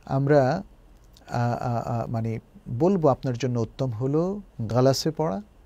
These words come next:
অথবা তার একটু পরে পড়া। আর আপনি চেষ্টা করবেন যেন শেষ মুহূর্তে ওঠার অভ্যাস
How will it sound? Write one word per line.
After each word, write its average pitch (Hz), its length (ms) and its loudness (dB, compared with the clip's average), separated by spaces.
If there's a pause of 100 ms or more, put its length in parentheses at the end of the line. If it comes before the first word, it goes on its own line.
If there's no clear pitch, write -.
(540)
অথবা 147 260 0
তার 147 140 4
একটু 143 260 0
পরে 147 220 4
পড়া। 175 280 -2 (960)
আর 143 260 2 (160)
আপনি 139 220 -4
চেষ্টা 151 300 0
করবেন 160 360 -2
যেন 180 280 -2
শেষ - 400 -2
মুহূর্তে 160 580 0 (480)
ওঠার 139 280 0
অভ্যাস 123 340 0